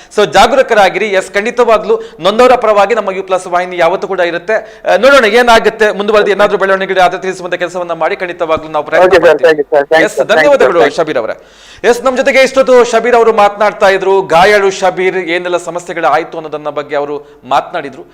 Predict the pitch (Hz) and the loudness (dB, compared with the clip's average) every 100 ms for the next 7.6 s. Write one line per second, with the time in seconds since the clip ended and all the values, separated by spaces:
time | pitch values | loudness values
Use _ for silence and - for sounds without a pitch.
0 | _ _ - 127 160 156 156 147 123 92 | _ _ -12 -10 -6 0 2 2 0 -2
1 | 165 175 147 185 - - _ _ _ _ | -4 -2 -2 -4 -10 -20 _ _ _ _
2 | _ _ - 151 160 156 151 - 143 185 | _ _ -12 -6 -4 -2 -2 0 -2 0
3 | 226 226 226 226 220 226 170 156 214 226 | 4 4 4 2 0 -2 -6 0 0 2
4 | 226 214 - - - 190 202 202 196 190 | 0 -2 -4 -10 -6 -4 -4 -4 -2 0
5 | 170 175 185 185 180 170 - - - 180 | -2 -2 -2 0 2 0 -2 -16 -10 -2
6 | 202 196 196 185 180 170 165 175 170 170 | 0 0 -4 -4 -2 -2 -2 -4 -6 -6
7 | 151 156 175 123 117 | -4 -4 -4 -8 -14